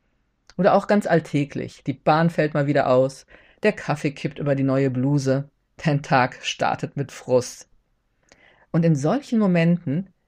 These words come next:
ist ja oft der erste Impuls Ärger, Widerstand. "Das darf doch jetzt nicht wahr sein." <laughs> Und das ist auch ganz menschlich und normal. Aber dann,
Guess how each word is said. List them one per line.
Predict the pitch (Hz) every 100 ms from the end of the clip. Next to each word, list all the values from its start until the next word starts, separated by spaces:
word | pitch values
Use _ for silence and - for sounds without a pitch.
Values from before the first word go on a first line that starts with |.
| _
ist | 151 -
ja | -
oft | 165 -
der | 147
erste | 139 139 127
Impuls | 127 - 127 127 - -
Ärger, | 143 143 123 120 - _ _ _ _ _ _
Widerstand. | 123 147 156 113 - - - - - _ _ _
"Das | - -
darf | 131 117
doch | - -
jetzt | 117 -
nicht | 139 - 131
wahr | 170 147
sein." | - - - _ -
<laughs> | 185 135 - - - - -
Und | 185
das | 190
ist | 170
auch | 156 165
ganz | 135 -
menschlich | 156 175 - 160 -
und | 165 170
normal. | 147 151 160 110 123 - _ _ _ _
Aber | 135 135 135
dann, | 113 135 110 113 202